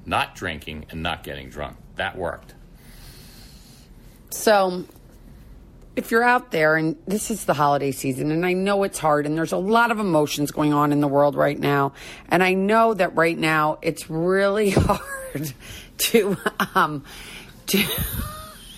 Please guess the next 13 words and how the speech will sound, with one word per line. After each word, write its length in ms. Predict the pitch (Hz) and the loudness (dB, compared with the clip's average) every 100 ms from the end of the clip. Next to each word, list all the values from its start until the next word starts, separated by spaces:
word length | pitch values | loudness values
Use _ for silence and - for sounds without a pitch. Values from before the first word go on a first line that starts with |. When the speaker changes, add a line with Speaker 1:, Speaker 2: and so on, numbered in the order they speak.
| - - | -10 -8
Speaker 2:
<laughs> 120 | 214 | -2
Jeff, 300 | - 311 - | 2 2 0
stop. 500 | - 294 254 135 - - - - - - - - - | 0 2 2 0 -8 -20 -20 -20 -20 -20 -18 -8 0
Um, 380 | 170 156 156 - - - - | 4 4 0 -10 -20 -20 -10
this 320 | - 170 180 | -6 -4 -4
is 60 | 190 | -2
the 80 | 175 | 0
problem 260 | 156 156 | 2 2
when 100 | 156 | 2
you 120 | 143 139 | 2 2
interview 320 | 143 131 139 | 0 0 -2
your 100 | 131 | -2
husband. 480 | 127 135 - - | -2 -4 -8 -10